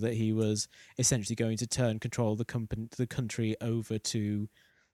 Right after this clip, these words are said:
black <laughs> Americans and things like that, or there was just gonna be all about entitlements and things like that. Uh, he is very much a political filmmaker because he's only advancing an ideology. He's not interested in facts.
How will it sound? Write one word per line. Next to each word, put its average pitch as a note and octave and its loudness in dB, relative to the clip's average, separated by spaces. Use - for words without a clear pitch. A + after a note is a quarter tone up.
black G2+ -6
<laughs> - -
Americans C#3 8
and E3+ 4
things D#3+ 8
like D3+ 8
that, D3 6
or B2 10
there A#2+ 8
was B2+ 4
just B2 0
gonna A#2+ 4
be A#2 6
all A#2 8
about A#2+ 4
entitlements B2 2
and A#2 -2
things B2 0
like A#2 2
that. A#2 2
Uh, F#2+ -4
he C3+ 6
is B2+ 4
very B2 4
much - 0
a C#3 6
political A#2 0
filmmaker A2+ 2
because G#2 2
he's A2+ 2
only G#2+ 2
advancing G#2 0
an A2+ -4
ideology. G#2 0
He's G#2+ -2
not G#2+ -2
interested G2+ -4
in G2+ -4
facts. - -4